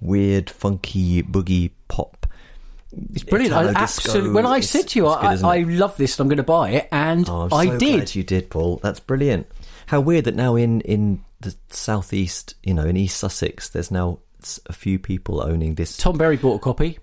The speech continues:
Speaker 1: Brilliant.
Speaker 2: Lovely Tom. Hello, Tom.
Speaker 1: Hi, Tom. Nice one. It's good, isn't it?
Speaker 2: Yeah. Got a little bit more housekeeping here, Tim. Uh, I got a, a lovely message on Twitter, um, saying, "We're huge fans of the podcast,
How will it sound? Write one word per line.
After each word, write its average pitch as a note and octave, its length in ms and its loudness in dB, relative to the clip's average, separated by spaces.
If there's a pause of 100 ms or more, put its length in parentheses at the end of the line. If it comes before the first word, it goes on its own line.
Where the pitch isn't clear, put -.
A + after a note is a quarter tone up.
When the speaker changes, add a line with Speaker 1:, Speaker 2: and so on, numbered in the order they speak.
(200)
Speaker 1:
Brilliant. - 240 -10
Speaker 2:
Lovely A#2+ 180 -2
Tom. C#3 240 2
Hello, E3 180 2
Tom. D#3 340 0 (100)
Speaker 1:
Hi, A2+ 160 -2
Tom. G#2 440 0
Nice G#2 300 -2
one. F#2 240 0 (100)
It's - 120 -8
good, E3 180 0
isn't F3+ 100 2
it? - 180 -2 (140)
Speaker 2:
Yeah. D#3+ 280 0 (880)
Got - 120 2
a G#3+ 40 4
little A3+ 140 4
bit D3+ 140 2
more C3 300 2
housekeeping A#2+ 580 -4
here, G#2+ 280 -4 (100)
Tim. A#2 340 -4
Uh, D3+ 220 0
I F3 80 0
got F3 240 0
a, D3+ 500 0 (100)
a C#3+ 60 -4
lovely G#3+ 380 2
message D3+ 640 0 (160)
on A2+ 480 -4 (140)
Twitter, C#3+ 420 -2 (640)
um, C3+ 280 0
saying, D#3 440 2 (400)
"We're C#3+ 140 2
huge B3 340 0
fans A3 260 0
of D#3+ 60 -8
the D3+ 80 -4
podcast, - 800 -8